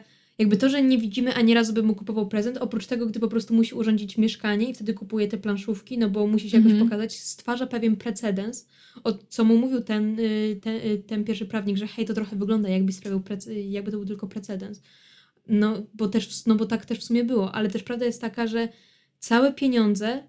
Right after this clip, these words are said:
Speaker 1: Charlie chciał tylko i wyłącznie wkładać w teatr i ja to
Speaker 2: Mhm.
Speaker 1: rozumiem, ale też, a widać, że Nicole jednak, no, to też nie tak, że jej było szkoda pieniędzy na teatr, bo też je wkładała, przecież dała taką pożyczkę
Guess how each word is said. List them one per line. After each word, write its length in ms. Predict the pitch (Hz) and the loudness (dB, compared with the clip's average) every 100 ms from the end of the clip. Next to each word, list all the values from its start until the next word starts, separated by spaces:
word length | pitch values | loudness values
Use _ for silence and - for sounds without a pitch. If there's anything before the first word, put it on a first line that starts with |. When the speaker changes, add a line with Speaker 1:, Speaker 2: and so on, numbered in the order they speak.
| - - | -12 -2
Speaker 1:
Charlie 220 | 233 233 | 0 0
chciał 220 | - 226 | -2 -4
tylko 320 | - 269 285 | -2 -4 -2
i 60 | 269 | -2
wyłącznie 360 | 233 226 247 226 | 2 0 -2 -8
wkładać 380 | - 214 208 | -6 -6 -6
w 80 | - | -10
teatr 360 | - 208 226 - - | -12 -12 -12 -16 -4
i 80 | 226 | -2
ja 120 | 208 | 0
to 120 | 214 | 4
Speaker 2:
Mhm. 80 | 226 | 8
Speaker 1:
rozumiem, 460 | 220 202 185 214 - | 10 10 8 4 2
ale 380 | 226 233 233 233 _ _ _ | 2 4 4 0 _ _ _
też, 300 | - 233 226 - | 4 4 4 0
a 80 | 226 | 0
widać, 280 | 233 247 | 2 0
że 120 | 233 240 | 0 0
Nicole 400 | 240 233 240 233 | 0 0 0 2
jednak, 440 | 240 233 233 233 | 2 4 2 2
no, 460 | 233 233 233 233 233 | 2 4 4 4 0
to 80 | 233 | -6
też 200 | 330 320 | -8 -4
nie 120 | 254 | -4
tak, 180 | 233 208 | -2 -2
że 200 | 220 220 214 _ - | -2 -4 -4 _ 0
jej 100 | 214 | 2
było 220 | 214 214 | 4 0
szkoda 340 | 202 - 339 | -2 -8 -6
pieniędzy 360 | - 220 208 202 | 0 2 2 2
na 120 | 202 | -2
teatr, 340 | 196 202 233 240 | -4 -6 -8 -4
bo 120 | 220 | -4
też 260 | 226 220 | -2 -4
je 80 | 233 | -6
wkładała, 440 | - 233 233 302 202 | -8 -6 -6 -6 -6
przecież 200 | 208 202 | -6 -4
dała 140 | 208 | -4
taką 260 | 208 214 196 | -2 -4 -2
pożyczkę 380 | 220 285 277 | -4 -8 -10